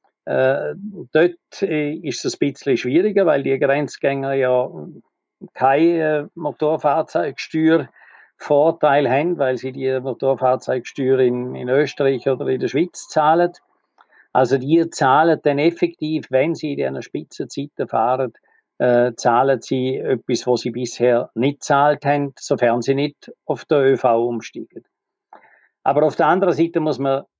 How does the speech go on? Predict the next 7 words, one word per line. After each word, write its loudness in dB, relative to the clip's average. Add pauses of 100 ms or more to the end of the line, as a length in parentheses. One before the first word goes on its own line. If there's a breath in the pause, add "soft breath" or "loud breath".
(160)
natürlich -6
sehen, 0
dass, -2
äh, 4 (960)
der 0
grössere 0
Teil, -2